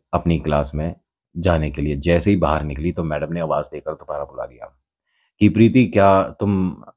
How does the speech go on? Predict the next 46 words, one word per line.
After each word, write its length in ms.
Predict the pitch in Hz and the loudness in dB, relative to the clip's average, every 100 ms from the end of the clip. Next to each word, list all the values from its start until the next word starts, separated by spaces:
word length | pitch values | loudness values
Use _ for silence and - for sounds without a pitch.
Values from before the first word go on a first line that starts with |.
| - | -8
अपनी 260 | 95 110 | 0 0
क्लास 240 | 95 95 82 | 4 4 2
दोबारा 340 | 80 85 98 | 0 2 2
करोगे? 300 | 92 90 92 | 2 0 -2
क्योंकि 240 | - 92 | -2 -4
तुम्हें 220 | 90 92 90 | 0 -2 0
पता 200 | 87 92 | 0 0
ही 180 | 85 | 2
है 80 | 85 | 0
कि, 180 | 80 82 71 _ _ _ _ _ | -2 -6 -6 _ _ _ _ _
अ, 180 | 73 78 | 2 2
साक्षी 680 | 73 87 85 - 85 80 - | 2 0 0 0 -2 -2 -8
छोड़ 240 | - 90 76 | -6 -4 -4
चुकी 280 | 80 73 | -8 -10
है।" 220 | 71 69 - _ _ _ _ _ _ _ _ _ _ | -8 -8 -12 _ _ _ _ _ _ _ _ _ _
"नहीं 100 | 131 | 4
मैडम, 420 | 139 139 139 87 - | 6 6 4 0 -10
मैं 440 | _ 85 90 87 98 | _ -8 -4 -2 -2
अब 360 | 95 101 95 | -2 -4 -4
उन 300 | 82 98 101 | -8 -2 2
बच्चों 280 | 95 95 110 | 2 4 2
के 100 | 101 | 2
साथ 160 | 101 101 | 4 4
घुल 280 | 87 95 98 | 2 0 2
मिल 140 | 98 | 2
गई 180 | 92 92 | 2 0
हूँ, 220 | 95 92 _ _ _ - | 0 -4 _ _ _ -2
अब 100 | 92 | 4
ऐसे 240 | 92 90 | 4 4
बार-बार 460 | 90 85 85 95 104 | 0 2 0 2 0
चेंज।" 340 | 104 101 98 | 2 0 0
तो 320 | 80 _ _ 90 | -4 _ _ -2
उन्होंने 200 | 104 107 | 2 4
कहा, 100 | 120 | 2
ये 220 | 107 110 | 2 2
बात 200 | 113 101 | 4 2
भी 120 | 92 | 0
ठीक 220 | - 76 | -4 -8
है, 80 | 87 | -8
एक 140 | 87 | -8
काम 180 | - 101 | -6 -6
कर, 280 | 87 98 - _ _ _ _ _ _ _ - | -4 -8 -10 _ _ _ _ _ _ _ -4
अ, 220 | 78 80 - | -2 -2 2
मैं 140 | 107 | 4
वहाँ 180 | 104 95 | 4 2
पर 320 | 110 87 - | 4 4 2